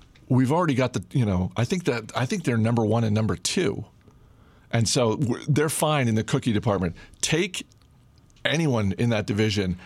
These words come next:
any money you're throwing at advertising or promoting these limited edition things, put it somewhere else, because the rest of your business is on fire right now, not in the good way of being on fire.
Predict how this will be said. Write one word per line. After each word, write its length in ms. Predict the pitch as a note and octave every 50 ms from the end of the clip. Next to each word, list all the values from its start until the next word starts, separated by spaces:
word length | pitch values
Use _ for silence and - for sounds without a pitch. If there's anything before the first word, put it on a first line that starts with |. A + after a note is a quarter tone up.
| - -
any 160 | - C#3 D3 D3+
money 340 | C#3 B2+ A#2 B2+ C3+ C#3+
you're 200 | C3+ A#2 G#2+ A2
throwing 300 | G#2 - - A#2+ A2+ G#2
at 100 | G#2 G2 -
advertising 640 | - A2 A2 A#2 A2+ A#2 F#2+ A#2 G#2+ G2 G2 F2 F#2+
or 60 | G2+
promoting 380 | F#2 G2+ G#2 G#2 G#2 G2+ G2+ G2+
these 180 | G2 G2 -
limited 300 | A2 G#2+ G#2 G2+ G2 G2
edition 320 | G2 F#2+ F#2+ G2+ G2 - G2
things, 160 | - F#2+ F#2 - - - - - - - - - - - - - - - -
put 160 | - - E3+ A3+
it 100 | - -
somewhere 360 | - - C#3 C3+ B2+ G#2+ A2+
else, 260 | - F3+ - - -
because 420 | - C3 C3+ - - C#3 B2 G2
the 120 | - B2+ A2
rest 440 | G#2 G#2 A#2+ D3+ F3 D3 - - - -
of 180 | A#2+ A2+ G#2
your 160 | G2+ A2 A2+ A2
business 540 | F2+ A#2 B2 A2 A2+ G2 F2 F2+ - - - -
is 140 | B2+ A2
on 140 | G#2+ F#2+ G2
fire 400 | F#2 - - G#2+ G2 G2 F#2+ F#2+
right 220 | F2+ F#2+ F2+ E2+ -
now, 260 | G2 F2 D2+ E2 - - - -
not 240 | B2 B2+ A#2+ A#2
in 80 | A#2 G2+
the 60 | G2
good 180 | F#2 F#2 G2+ F#2
way 140 | F2 F2 F2
of 140 | F2+ F2+ -
being 180 | F#2+ F#2+ -
on 120 | - - G#2
fire. 260 | - - - - -